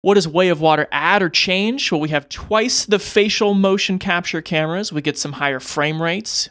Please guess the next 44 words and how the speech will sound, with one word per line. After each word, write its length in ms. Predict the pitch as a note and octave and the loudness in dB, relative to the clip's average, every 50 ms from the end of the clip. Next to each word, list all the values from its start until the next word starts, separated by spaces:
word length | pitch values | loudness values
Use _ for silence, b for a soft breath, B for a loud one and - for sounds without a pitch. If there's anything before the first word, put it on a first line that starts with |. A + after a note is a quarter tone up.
| _ | _
We 140 | - D3+ D#3 | -6 -6 -4
get, 320 | C#3+ D#3 D3+ D3 D3+ - - - | 0 2 2 2 0 -4 -2 0
uh, 260 | C#3+ C3+ C3+ C3+ - D3 | 0 2 2 0 -2 -4
a 40 | |
kind 300 | C#3+ - - F#3 F#3+ F3 | -4 -2 0 0 2 2
of 80 | E3 D3 | 0 -2
underwater 640 | - - F3 G3 G3 F#3 E3 D#3 D#3 D#3 D#3 D3 C#3 | -2 -4 -2 0 0 0 0 2 2 2 2 0 -2
mocap 560 | C#3+ C#3+ D3 D#3+ E3 - F3 D#3+ D3+ D3 - | 0 0 0 0 -2 -2 -2 -2 -4 -4 -2
that 120 | - D3 - | -4 -4 -2
did 140 | D3+ C#3+ D3 | -2 -4 0
not 200 | D#3+ D#3 D#3 D3+ | 0 0 2 0
even 180 | D3 C3+ C#3 | -2 -4 -6
exist 500 | C3 B2+ C3 C3 C#3+ D#3 F#3 - - - | -10 -10 -8 -4 -2 -2 0 -2 -2 -2
when 140 | D3+ D3 C#3 | -2 -2 -2
the 80 | C#3 C3+ | -4 -6
first 300 | - D3+ C3 B2+ - - | -6 -6 -6 -6 -6 -8
movie 200 | B2+ A#2+ B2 A#2 | -8 -8 -10 -10
came 240 | - B2 B2 A#2+ | -10 -10 -8 -6
out. 260 | A#2+ A#2+ C3 D#3 - _ _ _ _ _ _ _ _ _ _ - | -6 -6 -6 -6 -8 _ _ _ _ _ _ _ _ _ _ -8
Uh, 280 | - C3 B2 A#2+ A#2+ A#2+ | -6 -4 -4 -4 -4 -4
Way 140 | C3 C3 | -2 -2
of 100 | C3 B2+ | -2 -2
Water 260 | B2+ B2+ B2 B2 B2 - | -4 -4 -4 -4 -6 -8
adds, 580 | - - B2 A#2+ A#2+ A#2+ B2 - - - - - - | -8 -8 -8 -8 -12 -10 -6 -4 -4 -4 -4 -6 -10
uh, 180 | - A#2 A2 A2 | -12 -14 -12 -14
reef 400 | G#2+ A#2+ C#3+ E3+ F#3+ - - - | -8 -2 0 0 0 0 -2 -2
people, 440 | F#3 F#3 - - A3 A#3+ B3 - _ | 0 0 2 2 0 0 0 -4 _
A 140 | - C#3+ C#3+ | -4 -4 -4
K 240 | - C#3+ C#3+ C3+ C3 | -2 -2 -4 -2 -2
A 40 | B2+ | -4
the 60 | C3 | -6
Metcaina, 720 | B2+ C3 B2 - - - B2 B2+ C3+ D3+ F3+ G#3 A3+ A3 B B B B B B | -6 -8 -8 -10 -8 -8 -6 -4 -2 -2 0 0 -2 -2 B B B B B B
with 140 | C#3 C#3 - | -6 -4 -2
whom 180 | D3+ D3 C#3+ C#3+ | 0 -2 0 0
the 60 | C#3 | -2
Sullys 380 | - - D3 C#3+ C#3+ C#3 C3+ - | 0 2 2 2 2 -2 -4 -6
take 220 | - C3+ C3 - | -8 -8 -8 -8
refuge 580 | B2+ C3 C#3 C#3+ - - F3+ F#3 G3 G3 - - | -4 -4 -4 -4 -2 -4 -4 -4 -4 -4 -6 -8
when 160 | C3+ C3 B2+ | -8 -10 -10
Quaritch 520 | - - C3+ B2 B2 B2 B2 - - - | -6 -4 -4 -4 -4 -6 -8 -8 -10 -12
returns 400 | A#2+ A2+ - C3 B2 A#2 A#2+ - | -12 -12 -10 -8 -8 -8 -10 -12
to 80 | - B2+ | -12 -6
hunt 240 | - C3+ C#3+ - - | -6 -6 -6 0 0
them. 220 | F3+ F#3+ G3+ G3 | 0 0 0 -2